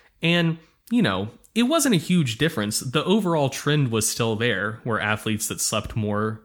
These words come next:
were less likely to sustain an injury. Um, but it's, it's really not a good look when you're trying to make a case, and the totality of the data in a study still supports the broad argument you're trying to make,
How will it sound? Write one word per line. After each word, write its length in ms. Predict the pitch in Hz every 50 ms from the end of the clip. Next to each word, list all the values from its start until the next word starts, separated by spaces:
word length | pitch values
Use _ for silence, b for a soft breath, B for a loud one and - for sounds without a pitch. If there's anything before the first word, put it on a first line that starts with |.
| _ -
were 280 | 131 110 113 110 110 107
less 320 | 104 104 104 101 - -
likely 360 | 107 107 107 - 104 104 104
to 140 | - - 107
sustain 440 | 104 - 113 - - - 110 107 104
an 140 | 104 98 -
injury. 500 | 120 127 123 127 123 123 123 120 120 B B B B B B B B -
Um, 640 | 110 110 107 107 107 104 104 104 104 104 107 - b b b b b b b _ _
but 140 | - 131 135
it's, 420 | 135 131 135 - - - - - - 135 B B B B B B B B B _ b b b b b b b b _
it's 180 | - 175 165 175
really 320 | 147 143 160 190 240 240
not 260 | 190 135 110 110 131 143
a 80 | 147
good 320 | 135 120 - 123 123 117 110
look 400 | 101 101 120 - - - - - -
when 240 | - 120 120 117 110
you're 140 | 110 110
trying 360 | 107 - - 113 113 120 120 110
to 100 | 123 113
make 220 | 113 110 107 110
a 60 | 101
case, 600 | - - - 104 107 139 - - - - B B B B B B B _ -
and 640 | 127 120 117 113 113 113 113 113 110 110 120 113 - - _ _ _ _
the 300 | - - 139 127 135 131
totality 720 | 123 - - 143 135 - - - 165 190 226 214 190 185 165
of 100 | 151 139
the 60 | 131
data 300 | 123 120 120 123 123 131
in 120 | 120 117 113
a 80 | 110
study 460 | 107 - - - 127 123 113 107 101 -
still 400 | - - - - 185 220 262 247
supports 500 | - - 139 - - 156 170 156 - -
the 100 | - 113
broad 300 | - 117 113 113 117 -
argument 480 | 85 104 113 113 107 110 107 110 110
you're 120 | 107 110 107
trying 320 | - - 113 110 107 98
to 60 | 104
make, 420 | 101 104 113 110 101 95 - b